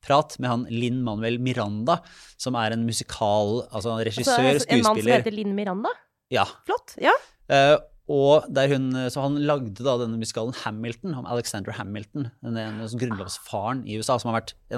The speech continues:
Speaker 1: av, altså, verdens mest sånn kjente og berømte, eh, applauderte musikaler. Og så kom det fram i denne lille dialogen da, mellom de to, at hun hadde lagt inn to referanser til Hamilton i diktet sitt. Eh, så det var liksom, eh, to småting der, og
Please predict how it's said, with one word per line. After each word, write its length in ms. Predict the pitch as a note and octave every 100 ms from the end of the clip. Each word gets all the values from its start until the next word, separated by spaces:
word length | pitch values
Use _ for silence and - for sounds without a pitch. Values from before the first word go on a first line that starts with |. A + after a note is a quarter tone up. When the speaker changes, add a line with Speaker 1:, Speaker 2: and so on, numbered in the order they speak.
| A#2
Speaker 1:
av, 80 | A2+
altså, 160 | - A2+ G#2+
verdens 240 | A2+ A2
mest 160 | G#2+ - G#2
sånn 160 | G2+ - _ -
kjente 240 | C#3 -
og 80 | A2
berømte, 400 | A2 G2 - A#2 A#2 A2+
eh, 160 | A2+ A#2
applauderte 800 | A#2 A#2 A#2 F#2+ F2+ - A2+ A2+ - - - _ A#2+
musikaler. 480 | A#2+ B2 A#2 F3
Og 60 | G#2
så 80 | D3 -
kom 180 | A#2+ B2
det 120 | B2+
fram 180 | A2+ C3
i 20 |
denne 160 | A#2+
lille 300 | A#2+ A2+ G#2 G#2
dialogen 440 | A2+ G#2 G2 D3
da, 60 | C3+
mellom 160 | A#2+ A#2
de 80 |
to, 220 | A2+ D3+ C#3+
at 180 | B2+ -
hun 100 | A#2+
hadde 140 | B2 C3+
lagt 280 | D#3 - B2
inn 80 | B2
to 240 | - A2+ A2
referanser 480 | A2 C3 G2+ - -
til 300 | - A#2 B2
Hamilton 460 | A#2 G2+ F#2+ C#3+ - B2
i 300 | A2 C3 C#3 _ _ -
diktet 320 | B2+ - F3+
sitt. 280 | A#3+ - - - - - - - -
Eh, 220 | C#3+ C#3+
så 160 | C#3 D3
det 140 | D3
var 240 | A#2+ G#2+ C3+ -
liksom, 400 | - C#3 C3+ C3 B2+
eh, 460 | B2+ B2+ B2 B2+ -
to 160 | B2+ B2+
småting 440 | - A#2 A#2+ B2+
der, 160 | D#3 F#3 - C#3
og 380 | C#3 C#3+ C#3+